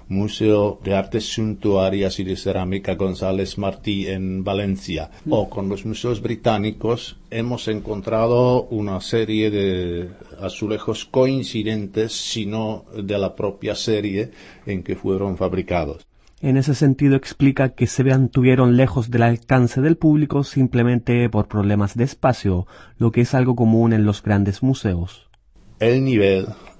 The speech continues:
Speaker 1: de la colección del Museo Silesio de Opava es realmente universal,
Speaker 2: Ujú.
Speaker 1: en el mejor sentido de la palabra.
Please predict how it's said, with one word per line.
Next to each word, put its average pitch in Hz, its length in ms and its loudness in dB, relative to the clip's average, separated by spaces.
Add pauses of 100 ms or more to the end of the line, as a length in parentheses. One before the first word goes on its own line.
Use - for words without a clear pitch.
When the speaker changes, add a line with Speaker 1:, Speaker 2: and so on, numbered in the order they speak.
Speaker 1:
de 90 840 -4
la 95 200 -4
colección 104 760 -2
del 95 160 -2
Museo 101 380 -2
Silesio 107 480 -4
de 110 80 -2
Opava 101 680 2
es 117 240 -6
realmente 101 680 -4
universal, 95 640 -6 (460)
Speaker 2:
Ujú. 127 160 -8
Speaker 1:
en 98 80 0
el 92 260 0
mejor 95 300 -8
sentido 101 680 -2 (380)
de 95 160 -2
la 92 120 0
palabra. 82 440 -2